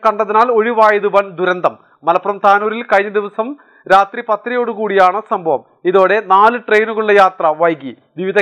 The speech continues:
കേന്ദ്രങ്ങളിൽ തീവണ്ടികൾ പിടിച്ചിടുകയായിരുന്നു. കോഴിക്കോട് എലന്തൂർ ഭാഗത്തേക്ക് പെട്രോളുമായി പോവുകയായിരുന്ന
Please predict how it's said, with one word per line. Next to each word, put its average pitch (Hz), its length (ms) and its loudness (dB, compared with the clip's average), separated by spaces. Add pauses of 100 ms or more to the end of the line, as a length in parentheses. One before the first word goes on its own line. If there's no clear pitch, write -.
കേന്ദ്രങ്ങളിൽ 202 420 -2 (100)
തീവണ്ടികൾ 190 460 0 (380)
പിടിച്ചിടുകയായിരുന്നു. 165 920 -2 (300)
കോഴിക്കോട് 254 500 4 (180)
എലന്തൂർ 202 360 -2
ഭാഗത്തേക്ക് 208 580 -2
പെട്രോളുമായി 208 560 -4
പോവുകയായിരുന്ന 196 560 -2